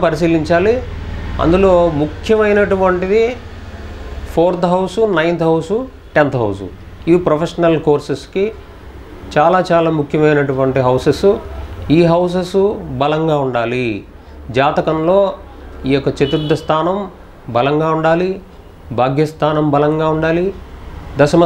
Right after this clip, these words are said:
స్థానం బలంగా ఉండాలి. అనగా బలం అనగా అంతర్గతముగాను, దృష్టుల రీత్యా, అలాగే ఆధిపత్య రీత్యా అన్ని విధాలుగా కూడా బాగుండాలి. అయితే ఇక్కడ ముఖ్యమైనటువంటి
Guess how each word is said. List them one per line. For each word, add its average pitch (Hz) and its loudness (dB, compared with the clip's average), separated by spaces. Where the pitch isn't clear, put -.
స్థానం 165 0
బలంగా 135 0
ఉండాలి. 95 -10
అనగా 175 4
బలం 170 4
అనగా 165 2
అంతర్గతముగాను, 151 4
దృష్టుల 156 2
రీత్యా, 160 2
అలాగే 165 2
ఆధిపత్య 156 0
రీత్యా 156 -2
అన్ని 165 4
విధాలుగా 151 4
కూడా 180 2
బాగుండాలి. 151 0
అయితే 190 4
ఇక్కడ 190 2
ముఖ్యమైనటువంటి 202 4